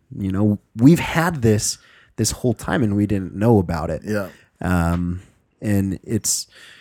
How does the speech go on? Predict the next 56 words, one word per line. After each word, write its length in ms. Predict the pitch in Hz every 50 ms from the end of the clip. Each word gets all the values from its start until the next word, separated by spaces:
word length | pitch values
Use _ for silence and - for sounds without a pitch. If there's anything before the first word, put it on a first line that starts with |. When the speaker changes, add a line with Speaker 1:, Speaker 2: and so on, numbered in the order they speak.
| _ _ _ _ _
Speaker 1:
it's 100 | - -
just 220 | - 104 101 - -
crazy. 440 | - - 101 101 104 98 95 92
I'm, 220 | 92 92 90 90 -
I'm 180 | - 92 92
happy 280 | 101 113 107 107 - 107
you're 140 | 101 98 95
here 260 | 95 - 104 101 101
and 80 | 98 95
I'm 80 | 92 92
happy 320 | 98 113 98 98 - 98
you're 120 | 92 90
sharing 460 | 90 - - 101 98 101 98 95 98 92
that, 280 | 92 90 90 90 -
and 320 | - 98 98 98 101 104 - - - - - - - - - _ _ _ _ _ _ _ _ _ _ _ _ _ _ _ _ _ _ _ _ _ _ _ _ _ _ _ -
thankful 480 | - 127 143 175 170 - - - 120 107
that 440 | 95 104 98 98 95 - - - - - - - - - - _ _ _ _ _ _ _ _ _ _ _ _ _ _ -
you're, 380 | 113 110 110 107 95 69 - _ _
you're 160 | - 113 107
putting 340 | 92 - - - 196 214 226
your 120 | 208 139 110
story 420 | - - 117 107 104 98 95 95
out 240 | 92 95 117 - -
there. 180 | 92 92 90
Like 300 | 90 95 113 143 156 -
you 80 | - 139
said, 240 | 123 - 147 131 113
these 160 | 143 185 202
are 100 | 339 330
still 220 | - - - 226 208
things 320 | - - 233 233 214 -
that 140 | - - -
you're, 360 | - 156 156 151 147 143 107 -
you're 200 | 123 127 131 127
working 400 | 127 139 170 214 - - 110 95
on. 160 | 90 87 90
These 180 | 101 135 180 214
are 80 | 262
still, 200 | 262 - - 254
Speaker 2:
Yeah, 60 | 240 214
Speaker 1:
still 240 | - - 208 214
things 220 | 220 214 233 220 208
that 80 | 226
Speaker 2:
it's, 40 | 226 226
Speaker 1:
you 60 | 208
struggle, 340 | - - - - 254 165 120
that, 100 | 120 117
Speaker 2:
it's 120 | 123 127
Speaker 1:
that 80 | 131 143
you 60 | 143
Speaker 2:
always 280 | 147 165 120 113 107 101
a 40 | -
Speaker 1:
carry 320 | 240 311 370 320 127 113
with 200 | 107 107 101 98
Speaker 2:
struggle. 140 | - - 98
Speaker 1:
you. 200 | 95 92 101